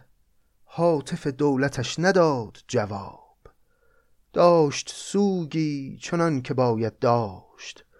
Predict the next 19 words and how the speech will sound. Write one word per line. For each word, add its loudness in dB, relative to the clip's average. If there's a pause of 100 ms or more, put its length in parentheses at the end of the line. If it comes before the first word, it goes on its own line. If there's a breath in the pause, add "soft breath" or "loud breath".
(360 soft breath)
روزکی 2
چند 0
را 0
به 2
غم 0 (280)
بگذاشت. -10 (760 soft breath)
غم 4
بسی 6
خورد 0
و 4
جای 2
غم -2
بودش، -12 (580)
که -6
سیه 0
گشت 2
خانه 0
زان -2 (120)
دودش. -6